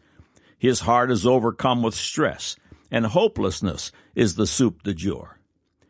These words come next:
We don't know whether we're boys or girls. Biologically impossible same-sex marriage is the law of the land, and the big question,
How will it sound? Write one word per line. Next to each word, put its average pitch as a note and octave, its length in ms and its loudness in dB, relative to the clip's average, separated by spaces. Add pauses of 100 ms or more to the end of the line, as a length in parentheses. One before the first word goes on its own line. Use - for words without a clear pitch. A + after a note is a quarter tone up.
(220)
We D3+ 140 6
don't E3+ 240 4
know D#3+ 140 6
whether D#3 280 6
we're D#3 160 4
boys C#3 460 4
or C#3+ 80 2
girls. B2 580 0
Biologically D3 960 2
impossible C#3 640 2
same-sex C#3 760 0
marriage B2+ 440 4
is A2+ 100 2
the A#2 100 2
law B2 220 4
of A2+ 100 0
the A#2 120 4
land, C#3+ 340 4
and C3+ 100 4
the C3 60 2
big E3+ 280 2
question, A#2+ 460 0